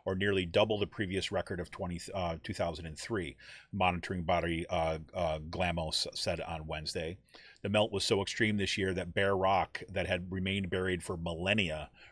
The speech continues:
reemerged at one site, while bodies and even a plane lost elsewhere in the Alps decades ago were recovered. Other small glaciers all but vanished. Um, and now this is, uh, quote, "We knew that with climate scenarios that this situation would come,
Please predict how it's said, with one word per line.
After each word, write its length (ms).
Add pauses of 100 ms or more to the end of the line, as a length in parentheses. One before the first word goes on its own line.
reemerged 720
at 140
one 220
site, 360
while 160
bodies 540
and 100
even 280
a 80
plane 420
lost 400
elsewhere 380
in 80
the 100
Alps 280
decades 420
ago 180
were 160
recovered. 540 (340)
Other 180
small 280
glaciers 580 (100)
all 240
but 280
vanished. 720 (640)
Um, 360
and 100
now 100
this 180
is, 180
uh, 280
quote, 260
"We 140
knew 240
that 200
with 200
climate 360
scenarios 580
that 100
this 120
situation 600
would 140
come, 380